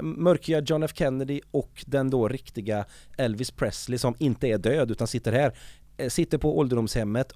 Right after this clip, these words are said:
och de märker att det börjar dö folk helt plötsligt på det ålderdomshemmet på konstiga sätt. Och det visar sig att då den här demonen har kommit hit, Bubba Hotep. Och de är ju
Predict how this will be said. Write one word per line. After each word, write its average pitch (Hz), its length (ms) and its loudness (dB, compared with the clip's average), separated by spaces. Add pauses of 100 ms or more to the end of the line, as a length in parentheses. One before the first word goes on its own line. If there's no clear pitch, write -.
och - 400 0 (380)
de 139 480 2
märker 127 440 0
att 117 100 0
det 123 60 0
börjar 117 360 0 (220)
dö 135 400 -2
folk - 320 -4
helt 92 120 -6
plötsligt - 400 -12
på 92 240 -6
det 107 100 -8
ålderdomshemmet 85 760 -8
på - 80 -8
konstiga 101 440 -6
sätt. - 300 -6 (280)
Och 117 100 -2
det 120 60 0
visar 117 240 0
sig 101 260 -2
att - 160 -10
då 90 260 -2 (200)
den 113 120 -4
här 104 80 0
demonen 98 540 0
har 110 80 -4
kommit 95 280 -4
hit, 82 100 -6
Bubba 87 380 -2
Hotep. 87 480 -4 (420)
Och 123 180 2
de 143 180 2
är 135 40 4
ju 131 220 4